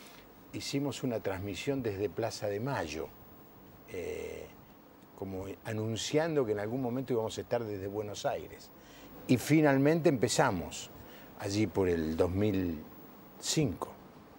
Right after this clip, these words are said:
Qué cosa, pasan los años. Estoy once años más viejo. <laughs> Pero la verdad es que muy contentos. El equipo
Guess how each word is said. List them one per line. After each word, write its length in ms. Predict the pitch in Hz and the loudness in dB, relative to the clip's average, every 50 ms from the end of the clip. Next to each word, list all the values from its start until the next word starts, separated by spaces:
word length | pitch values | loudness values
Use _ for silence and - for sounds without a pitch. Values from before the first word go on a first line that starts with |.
| - - - - - - - - - - - - - - - - - - | -20 -20 -20 -20 -20 -20 -20 -20 -20 -20 -20 -20 -20 -20 -20 -20 -10 -4
Qué 140 | - 147 123 | -2 -2 -2
cosa, 400 | - - 98 104 - - - - - | 0 0 -2 -2 -2 -4 -10 -10 -4
pasan 320 | - 135 131 - - 107 95 | -2 -2 0 0 0 -2 0
los 220 | 90 - - - | -2 -2 -2 0
años. 420 | 110 101 85 - - - - - - - - - - - - - - - - - - - - - | 0 0 -2 -4 -6 -10 -14 -14 -16 -16 -18 -18 -20 -20 -20 -20 -20 -20 -20 -20 -20 -20 -20 -10
Estoy 280 | - - 110 110 120 - - | -2 0 2 2 2 2 0
once 340 | - 135 139 131 - - 123 120 | 0 -2 -2 -2 -2 -4 -2 -2
años 180 | 131 117 104 | -2 -2 -4
más 180 | 95 107 110 98 | -4 -6 -6 -6
viejo. 380 | 98 113 117 - - - - - - 95 107 | -4 -4 -6 -6 -6 -10 -14 -14 -14 -12 -8
<laughs> 200 | 120 127 135 - - 165 139 - - - 151 - - - - - - 107 - - - - - - - - - - - - - - - - - - - - - - - - - - - - - - - | -6 -4 -4 -2 -2 -4 -6 -6 -6 -4 -4 -4 -2 -4 -6 -6 -6 -10 -10 -12 -14 -18 -18 -18 -16 -16 -16 -16 -16 -14 -14 -14 -14 -14 -14 -14 -14 -16 -16 -18 -18 -20 -20 -20 -20 -18 -18 -6 2
Pero 260 | - 110 98 104 101 | 2 4 4 4 4
la 120 | 98 101 104 | 4 4 4
verdad 300 | 110 113 120 135 143 143 | 4 4 4 4 4 6
es 160 | 139 123 - | 4 4 2
que 580 | - - 110 101 98 95 95 90 87 82 78 69 - - 123 - | -2 -2 0 2 2 2 2 0 0 -2 -4 -6 -8 -10 -10 -4
muy 260 | - 139 117 123 135 120 | -2 0 2 2 2 2
contentos. 540 | - 110 101 85 85 80 80 80 85 - | 2 0 0 0 -2 -2 -2 -4 -4 -2
El 200 | 95 95 85 85 80 73 92 | -2 -2 -2 -2 -4 -2 -2
equipo 720 | 90 - - 127 - - - 101 90 85 80 71 69 73 | -2 0 0 0 0 0 0 0 2 2 0 -2 -4 -4